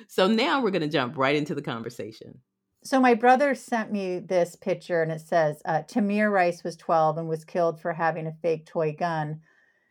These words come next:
Speaker 2: Kyle Rittenhouse, seventeen, killed two people, walked by police after killing two people. Uh, this is why people marched." And he said, "With everything going on, how? Broken beyond repair?"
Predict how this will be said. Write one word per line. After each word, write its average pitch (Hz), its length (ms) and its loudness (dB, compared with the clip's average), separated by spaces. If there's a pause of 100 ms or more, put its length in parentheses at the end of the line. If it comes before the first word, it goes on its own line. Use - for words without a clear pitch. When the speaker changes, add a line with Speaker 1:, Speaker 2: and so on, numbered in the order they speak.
(140)
Speaker 2:
Kyle 214 280 6
Rittenhouse, 196 540 0
seventeen, 175 600 -4
killed 180 360 -2
two 185 140 -6
people, 165 440 -2
walked 160 280 2
by 160 160 4
police 156 440 -6
after 156 300 -2
killing 156 380 -10
two 143 200 -14
people. 151 680 -4 (420)
Uh, 156 220 0
this 180 220 -6
is 175 100 -10
why 156 120 0
people 151 340 -8
marched." 180 680 -2
And 180 160 -8
he 180 120 -8
said, 160 580 0
"With 180 220 -8
everything 226 500 2
going 190 240 -4
on, 180 540 -8 (340)
how? 180 640 0 (640)
Broken 185 380 0
beyond 180 360 -4
repair?" 185 760 -4